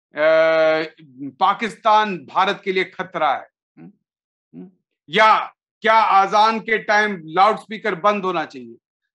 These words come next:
तो जो असली मुद्दा है वो आपको कभी नहीं लगेगा कि अच्छा,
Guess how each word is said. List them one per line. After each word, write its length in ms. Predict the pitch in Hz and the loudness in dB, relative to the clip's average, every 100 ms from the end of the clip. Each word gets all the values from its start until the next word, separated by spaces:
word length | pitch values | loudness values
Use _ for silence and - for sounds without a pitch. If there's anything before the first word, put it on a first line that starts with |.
| _ | _
तो 280 | 294 - - _ _ _ _ | 0 0 -6 _ _ _ _
जो 560 | 175 127 226 302 285 - _ | -18 -2 0 2 0 -6 _
असली 420 | 208 214 254 302 | -6 -6 -8 -6
मुद्दा 560 | 277 220 180 143 175 160 | -4 -4 -6 -2 0 0
है 280 | 139 135 123 | -2 -6 -8
वो 280 | 123 214 240 | -4 0 0
आपको 840 | - 160 180 190 - _ 220 226 | -2 0 0 0 -4 _ -12 -10
कभी 280 | 226 208 269 | -6 -4 -2
नहीं 140 | 269 | -2
लगेगा 380 | 196 151 147 180 226 - _ _ | -4 -8 -2 -2 -2 -12 _ _
कि 60 | 220 | -8
अच्छा, 200 | 220 | -4